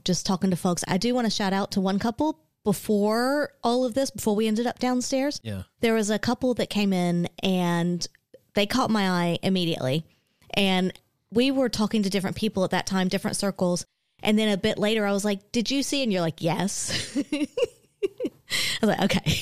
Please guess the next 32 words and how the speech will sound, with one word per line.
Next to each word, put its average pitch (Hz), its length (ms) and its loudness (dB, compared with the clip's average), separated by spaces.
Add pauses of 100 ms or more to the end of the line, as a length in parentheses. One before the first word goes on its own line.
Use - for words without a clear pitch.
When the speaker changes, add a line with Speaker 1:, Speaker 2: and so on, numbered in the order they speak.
(100)
Speaker 1:
And 214 120 0
so 226 120 0
we, 226 180 0 (240)
we 233 220 0 (420)
cornered 226 320 4
them 196 300 2 (320)
and 190 320 2
chatted 190 280 0
for 180 200 0
a 170 40 0
few 175 200 0
minutes. 165 420 -2
And, 175 220 0 (420)
um, 170 540 2 (200)
yeah, 285 140 2
it 277 40 2
was 247 120 0
really 262 160 2
interesting 247 240 -2
'cause 202 220 0
she's 233 240 0
a 285 40 0
fox. - 680 -6 (460)
And 196 280 2
so 208 100 0
she 220 200 0
had 214 200 -2
her 226 180 0
fox - 340 -4
ears 202 220 2
on. 202 360 0 (200)
And 185 760 0